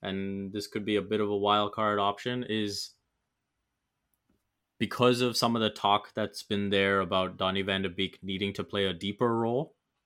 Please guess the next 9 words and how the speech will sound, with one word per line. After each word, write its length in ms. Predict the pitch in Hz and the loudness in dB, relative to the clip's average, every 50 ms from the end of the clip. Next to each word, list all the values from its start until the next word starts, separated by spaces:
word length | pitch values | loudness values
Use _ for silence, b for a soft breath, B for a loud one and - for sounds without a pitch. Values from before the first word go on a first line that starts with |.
| _ _ _ _ _ _ _ _ _ _ _ | _ _ _ _ _ _ _ _ _ _ _
in 140 | - 98 95 | -8 -8 -6
terms 320 | - - 104 104 101 98 | -4 -4 -4 -4 -2 -4
of 80 | 101 95 | -4 -2
his 180 | 98 101 95 98 | -2 -2 -2 -2
long-term 500 | 98 95 98 101 104 - - 110 107 101 | -2 -2 0 -2 -2 -4 -4 -4 -4 -4
future 340 | - 110 101 - 113 113 | -4 -6 -6 -4 -4 -2
at 120 | 110 107 - | -2 -4 -4
the 60 | 110 | -6
club, 320 | - - 117 123 143 151 | -8 -4 -2 -2 -2 -2